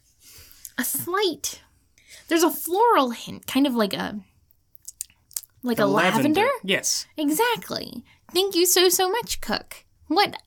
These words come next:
Speaker 1: little creature did you bring in for us today?
Speaker 2: Um, uh, but before we begin, I would like to address a recent letter sent in to you by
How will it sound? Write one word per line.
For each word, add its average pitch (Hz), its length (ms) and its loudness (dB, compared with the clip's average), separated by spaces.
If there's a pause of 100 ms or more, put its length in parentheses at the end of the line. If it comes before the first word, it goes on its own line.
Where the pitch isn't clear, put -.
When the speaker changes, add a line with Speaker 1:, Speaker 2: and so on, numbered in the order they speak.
Speaker 1:
little 285 320 4
creature 240 420 0
did 190 180 -2
you 202 60 -6
bring 190 240 0
in 175 140 0
for 175 160 -8
us - 180 -4
today? - 440 -10
Speaker 2:
Um, 220 400 -2 (260)
uh, 165 160 -2
but 202 260 -2
before 320 380 0
we 285 120 6
begin, 202 460 0 (140)
I 151 100 -2
would 151 200 -6
like 160 340 -4 (140)
to 170 440 0 (260)
address 302 300 0
a 262 60 0
recent 196 420 -2
letter 147 240 2
sent 139 240 0
in 135 140 0
to 139 100 -2
you 127 200 -2
by 127 340 -6